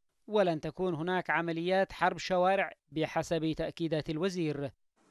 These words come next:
لكن الحديدة على ما يبدو موعودة بالمزيد من العنف والتداعيات الخطيرة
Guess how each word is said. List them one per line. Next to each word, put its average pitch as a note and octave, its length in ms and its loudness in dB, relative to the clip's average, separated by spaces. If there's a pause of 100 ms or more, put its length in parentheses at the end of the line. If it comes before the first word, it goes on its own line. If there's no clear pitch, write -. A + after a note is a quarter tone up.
(120)
لكن E3 440 2
الحديدة D#3 580 0
على D3+ 240 2
ما D#3 140 0
يبدو F3+ 340 0 (280)
موعودة E3 640 0
بالمزيد D#3+ 580 -4
من E3 160 -2
العنف D#3+ 340 -2
والتداعيات D#3+ 600 -2
الخطيرة F#3 640 0